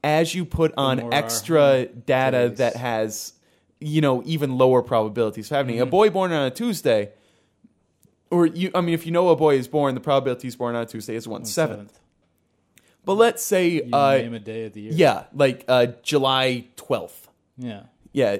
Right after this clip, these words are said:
Speaker 1: and one of them's a child who's born on July twelfth. Well, then it would probably be, like, point four nine nine nine.
Speaker 2: Hmm.
Speaker 1: And then, you know, uh, it's a child that was born on, uh,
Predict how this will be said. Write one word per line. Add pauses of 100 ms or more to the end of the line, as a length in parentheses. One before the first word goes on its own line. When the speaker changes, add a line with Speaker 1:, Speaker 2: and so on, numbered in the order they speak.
Speaker 1:
and
one
of
them's
a
child
who's
born
on
July
twelfth. (200)
Well,
then
it
would
probably
be,
like,
point
four
nine
nine
nine. (500)
Speaker 2:
Hmm.
Speaker 1:
And
then,
you
know,
uh,
it's (200)
a
child
that
was
born
on,
uh,